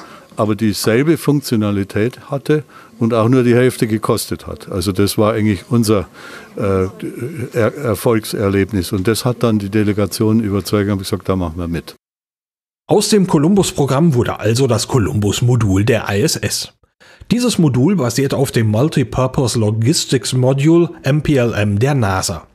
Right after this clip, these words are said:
Speaker 2: M P L Ms waren große Frachtbehälter, die mit dem Space Shuttle ins All gebracht wurden. Mit einem Roboterarm wurde das M P L M dann aus der Ladebucht des Space Shuttle gehoben und an die I S S angedockt.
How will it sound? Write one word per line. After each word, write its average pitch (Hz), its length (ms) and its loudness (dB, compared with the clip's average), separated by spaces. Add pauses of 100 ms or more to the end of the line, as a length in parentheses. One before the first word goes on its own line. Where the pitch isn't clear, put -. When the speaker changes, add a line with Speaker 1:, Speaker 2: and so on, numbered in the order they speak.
(580)
Speaker 2:
M 208 200 0
P 220 200 2
L 143 160 2
Ms 139 400 2
waren 113 260 0
große 131 520 2
Frachtbehälter, 131 800 -2
die 104 160 -2
mit 104 160 -2
dem 95 160 -2
Space - 340 -2
Shuttle 127 300 0
ins 190 200 0
All 117 140 0
gebracht 98 480 -4
wurden. 85 300 -6 (640)
Mit 113 160 0
einem 131 240 2
Roboterarm 156 720 2
wurde 104 180 2
das 104 220 -2
M 131 240 0
P 127 160 2
L 101 100 2
M 139 240 2
dann 110 140 2
aus 110 180 -2
der 92 140 0
Ladebucht 113 600 0
des 104 140 -2
Space 127 260 -2
Shuttle 139 280 0
gehoben 135 400 2
und 101 180 -2
an 165 80 0
die 127 120 0
I 104 180 0
S 101 100 0
S - 160 0
angedockt. 123 720 0